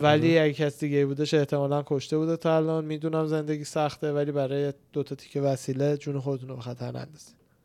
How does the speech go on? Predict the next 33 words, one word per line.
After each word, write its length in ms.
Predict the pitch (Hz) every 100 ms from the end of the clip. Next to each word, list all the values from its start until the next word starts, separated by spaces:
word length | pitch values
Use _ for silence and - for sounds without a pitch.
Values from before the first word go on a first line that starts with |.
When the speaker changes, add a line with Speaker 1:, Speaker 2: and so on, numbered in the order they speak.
| _ _ _ _ _ _ _ _ _ _ _ _ _ -
Speaker 2:
نظرتون 520 | 131 127 131 131 143
هم 120 | 135
راجع 240 | 131 123 127
به 80 |
این 140 | 131 131
ویدیو 380 | 123 113 110 117
چیه؟ 360 | - - 107 - -
مثلاً 360 | 117 - 117 113
تهش 340 | - 117 -
هم 80 | 127
Speaker 1:
آره. 200 | 143 135
Speaker 2:
پرسیده 360 | 127 120 110 117
این. 160 | 117
Speaker 1:
آره، 280 | 139 123 123 -
پرسیده 400 | 143 139 - 131
این. 100 | 131 - _ _ _ _ _ _ _ _ _ _ -
Speaker 2:
ولی 100 | 180
Speaker 1:
آه. 160 | 190
Speaker 2:
باز 240 | 165 160 -
دمش 420 | 147 160 175 -
گرم. 340 | 156 175 170 -
Speaker 1:
آره 280 | 175 156 165
دیگه، 220 | 190 185
باز 220 | 156 156
خوب 120 | 147 131
Speaker 2:
اینطوری 260 | 127 156
Speaker 1:
عمل 300 | 160 151 147
Speaker 2:
تونسته 220 | 131 135
Speaker 1:
کرده 80 | 143
دیگه. 140 | 147 139
Speaker 2:
هندل 360 | 127 127 135
بکنه 420 | 147 143 147 143
و 200 | 143 143